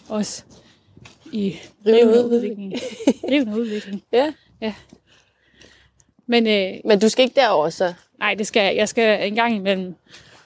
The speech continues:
Speaker 1: øh, skal vi have nogle møder sammen, hvor jeg skal til, til København. Men ellers så kommer jeg til at være tilknyttet Løgstør, hvor de også har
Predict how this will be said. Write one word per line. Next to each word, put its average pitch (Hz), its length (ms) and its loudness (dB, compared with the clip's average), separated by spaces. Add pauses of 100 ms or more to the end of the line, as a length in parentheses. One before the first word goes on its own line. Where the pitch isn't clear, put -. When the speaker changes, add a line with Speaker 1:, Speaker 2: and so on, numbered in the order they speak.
(180)
Speaker 1:
øh, 180 240 -10
skal 202 220 -2
vi 196 60 -2
have 202 160 0
nogle 190 160 0
møder 208 300 2
sammen, 196 460 -2
hvor 226 160 -10
jeg 185 140 -6
skal 208 140 -10
til, 196 280 -8 (640)
til - 140 -6
København. 208 340 -2
Men 202 100 -2
ellers 240 180 4
så 247 80 -4
kommer 220 220 0
jeg 196 80 -4
til 240 120 -2
at 208 120 0
være 185 340 -2
tilknyttet 220 640 2
Løgstør, 233 480 -2
hvor 233 120 -6
de 202 140 -4
også 202 260 -4
har 190 180 -4